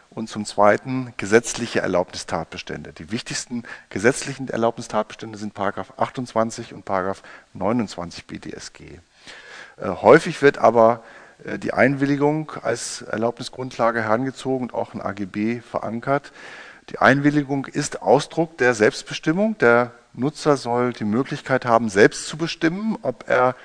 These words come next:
seine Daten verarbeiten lassen will oder nicht. Das soll nicht nur vom Staat eben vorgeschrieben werden und erlaubt werden. Es ist auch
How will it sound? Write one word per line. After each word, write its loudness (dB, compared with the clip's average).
seine 0
Daten 4
verarbeiten -2
lassen -2
will -2
oder -2
nicht. -8
Das -10
soll -2
nicht -8
nur -2
vom -12
Staat -2
eben -8
vorgeschrieben -6
werden 2
und -8
erlaubt 0
werden. -2
Es -14
ist -12
auch 0